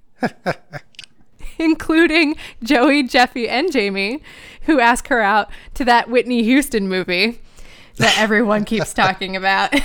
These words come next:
Speaker 1: <laughs> Brittany is once again called away by Upchuck, this time via beeper.
Speaker 2: She has a bright pink beeper.
Speaker 1: Bright
Speaker 2: She has a
Speaker 1: pink beeper.
Speaker 2: bright pink beeper.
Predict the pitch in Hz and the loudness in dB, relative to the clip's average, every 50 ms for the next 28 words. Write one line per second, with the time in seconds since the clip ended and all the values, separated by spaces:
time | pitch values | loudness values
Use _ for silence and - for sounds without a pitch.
0 | - - - - - 311 320 - - - 285 330 - - 311 269 294 - - - | -2 -8 -6 0 2 2 2 2 0 0 0 0 2 0 0 0 0 -2 -4 -18
1 | - - - - - _ - - - _ - - - - - - - - - - | -20 -20 -20 -20 -20 _ -20 -20 -20 _ -20 -20 -20 -20 -20 -20 -20 -18 -16 -16
2 | - - - 214 240 302 330 311 359 381 359 349 311 277 294 277 - 254 233 240 | -16 -10 -6 -2 0 0 0 0 -2 -2 -2 -2 -2 -2 -2 -4 -2 -2 -2 -2
3 | 254 - 302 226 233 202 208 220 254 269 - 247 208 208 226 220 214 202 214 226 | 0 -2 -2 -2 -2 -2 -2 -2 -4 -4 -2 0 0 0 0 -2 -2 -2 -4 -2
4 | 220 247 240 247 - 185 - - - - 170 - - - - - - _ _ - | 0 0 0 0 -2 -4 -6 -6 -6 -4 -4 -4 -4 -6 -16 -20 -20 _ _ -4
5 | 262 285 277 - - 381 381 359 339 285 269 262 277 285 226 190 - - 185 185 | -4 -4 -4 -6 -4 -2 -2 -2 -2 -2 -2 -2 -2 -2 -4 -6 -8 -10 -10 -10
6 | - - 165 185 220 - - - - - - 135 123 117 131 117 - 113 120 - | -10 -6 -4 -4 -4 -4 -6 -8 -8 -4 -2 0 0 0 -2 -2 -2 -4 -4 -2
7 | - - 120 - - - 120 117 117 117 104 - - - - _ - - - - | -4 -2 -2 -2 -4 -4 -10 -10 -8 -8 -10 -10 -12 -20 -20 _ -20 -20 -20 -20
8 | - - - - 294 294 302 156 160 160 175 160 349 330 311 311 - - - - | -20 -16 -4 -2 -2 0 0 0 0 -2 -2 -2 -2 -2 -4 -6 -12 -14 -20 -20
9 | - - 330 320 330 - 294 285 277 285 285 285 285 294 285 302 311 165 156 - | -8 -6 -6 -6 -2 -2 0 0 2 2 2 2 0 0 0 -2 -4 -6 -6 -10
10 | - - - - - 160 156 160 160 - - 143 139 139 139 | -14 -20 -20 -14 -12 -10 -8 -8 -10 -10 -12 -12 -10 -10 -12